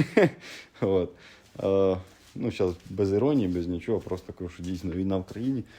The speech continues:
е, і всі хочуть зекономити. Через то наш любимий хлормикват хлорид вступає в дію.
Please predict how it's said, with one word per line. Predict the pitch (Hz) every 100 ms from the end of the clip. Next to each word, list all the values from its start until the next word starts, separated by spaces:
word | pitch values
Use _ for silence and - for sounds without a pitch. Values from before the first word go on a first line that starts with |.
| - - - 101
е, | 98 98 95 87
і |
всі | 92 113
хочуть | 110 104 98
зекономити. | 98 104 90 85 82 95
Через | 104 123 -
то | 143 165 185
наш | 175 190 190 185
любимий | 196 175 202 208
хлормикват | 190 196 196 208 208 214 214
хлорид | - 208 254 233 -
вступає | - 156 151 143 135
в | 127
дію. | 127 123 101